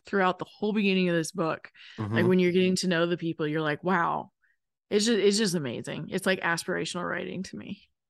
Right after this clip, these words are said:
Speaker 1: in my opinion.
Speaker 2: Yeah, she's really good at having, like, atmosphere as
Speaker 1: Mm-hmm.
Speaker 2: well as, like, really <laughs> messed up characters and, like,
Speaker 1: Yeah.
Speaker 2: plots that are just not like anything else. I mean, like,
Speaker 1: I agree.
Speaker 2: obviously,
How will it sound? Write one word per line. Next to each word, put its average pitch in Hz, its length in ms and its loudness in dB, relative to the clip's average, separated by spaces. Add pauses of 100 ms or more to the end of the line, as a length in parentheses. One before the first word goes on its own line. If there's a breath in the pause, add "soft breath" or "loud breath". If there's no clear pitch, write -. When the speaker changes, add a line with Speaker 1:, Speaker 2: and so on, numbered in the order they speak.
Speaker 1:
in 185 80 -6
my 165 120 -4
opinion. - 420 -14 (400)
Speaker 2:
Yeah, 101 420 0
she's 147 380 0
really 139 240 2
good 123 380 0 (120)
at 107 360 0 (220)
having, 113 600 -2
like, 110 260 -8
atmosphere 139 840 0 (880)
as 123 220 6
Speaker 1:
Mm-hmm. 110 40 6
Speaker 2:
well 117 320 6
as, 113 340 -2
like, 113 220 -2
really 107 280 0
<laughs> - 40 -4
messed - 320 -2
up 113 180 0
characters 123 760 0
and, - 220 4
like, 247 220 2
Speaker 1:
Yeah. 185 280 0 (500)
Speaker 2:
plots 151 500 4
that 262 120 2
are 294 140 2
just 214 340 -2
not 139 500 2
like 117 420 -4
anything 107 400 -4
else. 95 240 -6
I 151 40 4
mean, 156 200 4
like, 143 180 2 (160)
Speaker 1:
I 131 100 6
agree. 139 340 2
Speaker 2:
obviously, 117 320 -2